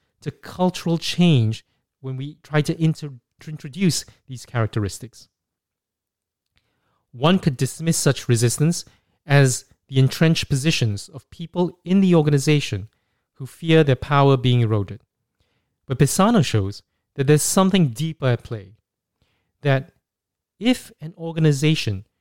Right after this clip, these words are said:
truly wanted to be innovative, then those five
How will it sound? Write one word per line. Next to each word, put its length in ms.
truly 580
wanted 500
to 120
be 180
innovative, 500
then 140
those 240
five 540